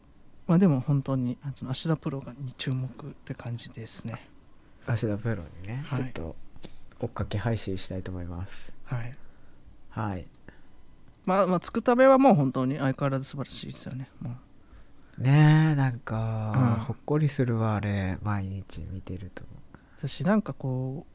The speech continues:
Speaker 1: う、なんて言うんだろう。やっぱその、まあ、最近ほら、原作、脚本問題みたいなものを結構、
Speaker 2: うん。
Speaker 1: ねえ、
Speaker 2: うん。
Speaker 1: 考えるけど、
Speaker 2: うん。
Speaker 1: なんか、まあ、僕、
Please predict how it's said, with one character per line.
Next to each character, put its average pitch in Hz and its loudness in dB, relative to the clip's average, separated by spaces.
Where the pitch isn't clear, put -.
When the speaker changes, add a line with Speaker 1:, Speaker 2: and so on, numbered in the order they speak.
Speaker 1:
う、 - 0
な 175 4
ん - 2
て 135 0
言 - 0
う 123 -2
ん - -6
だ 113 -6
ろ 139 -10
う。 - -6
や 175 0
っ - -2
ぱ 143 0
そ 139 -2
の、 127 0
ま 170 0
あ、 143 2
最 190 4
近 220 8
ほ 233 4
ら、 202 10
原 160 6
作、 170 2
脚 160 -2
本 170 0
問 170 0
題 123 -4
み 113 -12
た 95 -8
い 92 -8
な 101 -8
も 120 -6
の 127 -6
を 123 -12
結 - -8
構、 - -14
Speaker 2:
う - -8
ん。 98 -6
Speaker 1:
ね 185 10
え、 - -2
Speaker 2:
う - 4
ん。 151 4
Speaker 1:
考 156 4
え 156 4
る 147 2
け - -4
ど、 147 2
Speaker 2:
う 120 -12
ん。 120 0
Speaker 1:
な 185 6
ん 165 4
か、 123 -2
ま 180 6
あ、 - 6
僕、 185 4